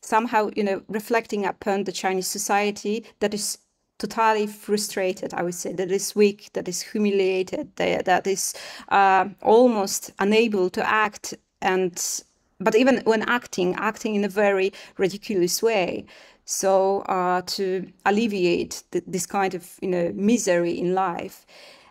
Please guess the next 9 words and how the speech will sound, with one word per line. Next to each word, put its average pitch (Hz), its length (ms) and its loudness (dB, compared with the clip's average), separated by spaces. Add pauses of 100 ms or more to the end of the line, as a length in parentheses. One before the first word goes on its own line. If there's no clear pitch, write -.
(100)
And 214 520 4 (1080)
that's, 285 460 2 (160)
I 208 100 -2
think, 208 520 -2
after 214 280 0
the 202 100 -6
bed 202 220 -2
bug, 220 240 -2
another 392 480 2